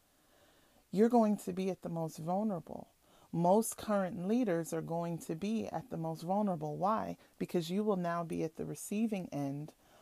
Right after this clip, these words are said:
of whatever you didn't fix when you had the privilege to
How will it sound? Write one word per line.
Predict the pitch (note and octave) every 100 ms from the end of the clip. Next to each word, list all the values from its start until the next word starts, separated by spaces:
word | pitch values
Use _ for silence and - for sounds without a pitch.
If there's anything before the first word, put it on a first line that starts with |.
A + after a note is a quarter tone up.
| - _
of | D#3+
whatever | D#3+ E3 F3 F#3 D#3 D#3 D3+
you | D#3+ E3+
didn't | D3+ E3 D#3 C#3+
fix | - A3 - - - - _ _ _
when | D#3+ E3 D#3+
you | D#3
had | D#3 D3+ D3
the | D3
privilege | - C#3+ C#3 C#3 -
to | -